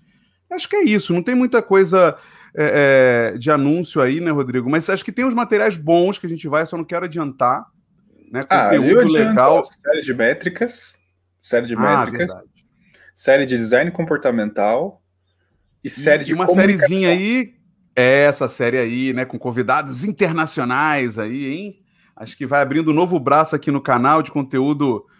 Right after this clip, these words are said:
Speaker 1: in English. In English,
Speaker 2: É,
Speaker 1: vamos
Speaker 2: vamos
Speaker 1: testar
Speaker 2: começar,
Speaker 1: aí.
Speaker 2: vai ter conteúdo em inglês agora, gente, com legenda.
Speaker 1: Vamos testar, vamos testar isso aí. Mas vem mais coisa, mais, é, é, como diria o nosso, um dos nossos convidados aqui, um cross-media,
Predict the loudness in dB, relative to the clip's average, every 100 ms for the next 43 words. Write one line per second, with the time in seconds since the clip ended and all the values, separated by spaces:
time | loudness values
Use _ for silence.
0 | _ _ _ _ -2 2 2 2 0 -2
1 | -10 -12 _ _ -12 -10 -8 -4 2 2
2 | 2 -4 -4 -4 -2 2 4 4 2 0
3 | 0 -2 -6 -6 -4 -2 -2 -2 -2 -2
4 | -2 -4 -12 -12 -6 -4 -4 -6 -8 -12
5 | -20 -20 -20 -20 _ _ -8 -6 -4 -6
6 | -6 -2 2 2 2 -2 -8 -6 -2 0
7 | -2 -4 -4 -4 -8 -14 _ _ _ -6
8 | -4 -2 0 0 0 -2 2 2 4 2
9 | 2 0 0 0 2 2 4 2 2 -2
10 | -4 -2 0 2 2 0 -4 -8 -6 -6
11 | -6 -6 -6 -4 -4 -6 -10 -8 -4 -4
12 | -4 -8 -8 -8 -10 -8 -8 -8